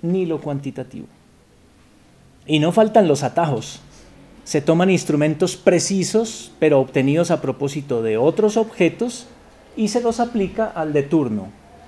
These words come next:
Es como echarle sal al postre con el argumento de que resultó buena cuando se la echamos a la ensalada. La precisión no es ajena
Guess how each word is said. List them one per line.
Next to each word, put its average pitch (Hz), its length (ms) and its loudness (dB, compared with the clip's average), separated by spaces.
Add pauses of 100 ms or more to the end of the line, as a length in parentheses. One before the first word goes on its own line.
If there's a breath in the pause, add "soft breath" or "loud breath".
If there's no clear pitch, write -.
(1040)
Es - 160 -2
como 196 180 4
echarle 180 400 4
sal 202 220 2
al 208 160 4
postre 208 480 4
con 185 140 0
el 151 120 2
argumento 143 480 2
de 196 140 6
que 165 100 2
resultó 147 480 0
buena 185 380 4
cuando 143 260 0
se 131 140 -2
la 127 80 0
echamos 135 380 -2
a 156 60 -2
la 135 100 -2
ensalada. 123 560 -6 (880 soft breath)
La 151 180 2
precisión 180 800 2
no 185 320 4
es 190 340 2
ajena 180 640 2